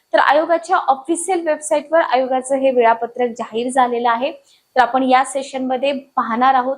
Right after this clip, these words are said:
की कोणत्या एक्झाम आहेत, कधी आहेत, त्याची पूर्वपरीक्षा कधी आहे, त्याची मुख्य परीक्षा कधी आहे, जेणेकरून आपल्याला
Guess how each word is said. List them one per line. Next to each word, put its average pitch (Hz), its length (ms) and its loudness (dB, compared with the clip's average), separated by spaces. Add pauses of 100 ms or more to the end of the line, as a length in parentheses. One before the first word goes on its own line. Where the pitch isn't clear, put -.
की 294 80 -8
कोणत्या 233 460 -2 (100)
एक्झाम 262 440 -2
आहेत, 262 200 -4 (140)
कधी 240 280 -2
आहेत, 262 260 0 (400)
त्याची 254 200 0
पूर्वपरीक्षा 262 720 0
कधी 262 260 -2
आहे, 254 180 2
त्याची 233 260 -6
मुख्य 233 320 -4
परीक्षा 262 360 -2
कधी 254 280 0
आहे, 254 200 2
जेणेकरून 262 800 0
आपल्याला 226 580 2